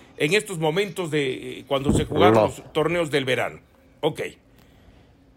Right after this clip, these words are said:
Speaker 1: Pero Funes Mori tiene que ser letal y tiene que ser contundente para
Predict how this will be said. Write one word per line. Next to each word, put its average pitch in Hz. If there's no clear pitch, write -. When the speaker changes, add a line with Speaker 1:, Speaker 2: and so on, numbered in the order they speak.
Speaker 1:
Pero 147
Funes 151
Mori 240
tiene 214
que 214
ser 190
letal 110
y 156
tiene 160
que 208
ser 190
contundente 131
para 160